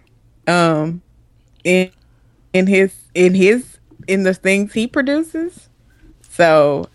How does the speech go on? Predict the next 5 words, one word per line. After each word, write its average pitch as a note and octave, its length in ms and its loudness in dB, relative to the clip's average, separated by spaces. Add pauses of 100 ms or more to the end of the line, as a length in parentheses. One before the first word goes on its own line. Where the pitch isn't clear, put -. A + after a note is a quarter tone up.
I D#3+ 80 -4
mean, D3+ 560 -6 (640)
that - 180 -4 (1040)
he C#4+ 160 0
could, D#4 300 -6